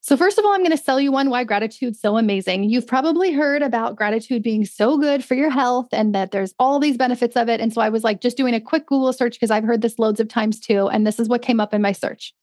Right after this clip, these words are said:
um, that it improves your mental health. Um, it can help with anxiety and depression,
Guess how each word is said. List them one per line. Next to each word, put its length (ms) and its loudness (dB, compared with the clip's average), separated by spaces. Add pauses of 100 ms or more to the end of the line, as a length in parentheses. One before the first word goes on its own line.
(500)
um, 340 0 (200)
that 360 0
it 120 2
improves 500 0
your 140 0
mental 320 0
health. 360 -2 (460)
Um, 460 2
it 120 -6
can 120 0
help 260 -2
with 280 0
anxiety 640 0
and 160 -4
depression, 640 0